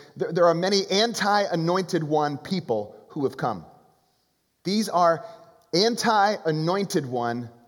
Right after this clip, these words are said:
people. And they're part of an anti-anointed one movement.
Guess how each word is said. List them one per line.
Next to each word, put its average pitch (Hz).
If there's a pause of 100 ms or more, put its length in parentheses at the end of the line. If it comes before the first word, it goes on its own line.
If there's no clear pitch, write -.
people. - (1040)
And 160
they're 160
part 202
of 180
an 156 (640)
anti-anointed 170
one 139
movement. 123